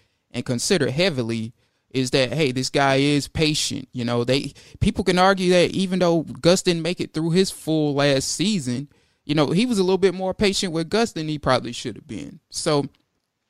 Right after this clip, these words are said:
if there's anything positive to come out of this, it might be the fact that whoever, uh, you know, whatever candidates are coming to move into the front office and head coaching job, they'll at least view Shad Khan as patient because, uh, like you said,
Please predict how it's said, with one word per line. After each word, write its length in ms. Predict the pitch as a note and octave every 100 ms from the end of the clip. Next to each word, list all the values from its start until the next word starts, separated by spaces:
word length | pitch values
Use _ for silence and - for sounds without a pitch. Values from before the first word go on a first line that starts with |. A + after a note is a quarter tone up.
| _ _ _
if 120 | - D3
there's 260 | G3+ E3+ -
anything 440 | E3 A3+ A3+ G3+
positive 500 | D#3+ E3 G#3+ G3 G3
to 60 | E3
come 200 | G#3 G3
out 160 | G3
of 80 | F#3
this, 260 | F#3+ F#3+ - - - -
it 180 | F#3
might 480 | C#3+ C3+ D3+ G#3+ F3
be 120 | E3
the 80 | D#3+
fact 480 | D3 E3+ D#3 C3 -
that 260 | C#3 B2 C3 _ _ _
whoever, 720 | C#3+ F3 F#3 F3+ E3 E3 D#3+ D3+ - - -
uh, 80 | B2+
you 160 | C#3
know, 140 | D3 C#3
whatever 420 | - F3 A3+ F#3+
candidates 520 | G#3 G3 F3 E3 C#3
are 100 | C#3
coming 280 | - D#3 D3+
to 80 | C#3
move 240 | C#3 D3+
into 160 | C#3+ E3
the 80 | C3
front 240 | D3 C#3
office 280 | C3 - -
and 120 | A2
head 240 | C3 C3
coaching 300 | - C3 -
job, 300 | B2 A#2 A2
they'll 240 | A#2 C3 B2
at 140 | A#2
least 260 | B2 C3 -
view 220 | B2 B2
Shad 420 | A#2+ A#2+ A#2 A2+
Khan 300 | - B2 A#2
as 120 | G2+
patient 420 | - A#2+ B2 - -
because, 400 | - A#2 A2+ - - - - -
uh, 320 | A#2 A#2 A2+ - _
like 260 | C#3 D#3+ G3
you 60 |
said, 400 | F3+ F#3 C#3+ A#2+